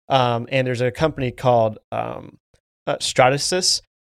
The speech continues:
uh, which is a Israeli-based company that prints most of Leica's, um, like, faces, basically. So the puppets themselves,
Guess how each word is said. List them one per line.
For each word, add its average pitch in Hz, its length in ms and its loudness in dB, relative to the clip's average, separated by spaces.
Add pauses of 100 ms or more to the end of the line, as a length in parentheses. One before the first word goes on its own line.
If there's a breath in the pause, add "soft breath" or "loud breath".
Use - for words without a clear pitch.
(140)
uh, 139 100 -6
which 131 200 -4
is 117 160 -4
a 117 240 0
Israeli-based 143 960 0
company 175 480 -6
that 123 320 4 (140)
prints - 640 2 (100)
most 131 460 2
of 127 320 0
Leica's, 123 640 0 (420)
um, 101 460 -4 (300)
like, 107 180 -2
faces, 120 540 -4
basically. - 480 -12 (160)
So 156 200 6
the 135 140 -2
puppets - 440 2
themselves, 202 720 2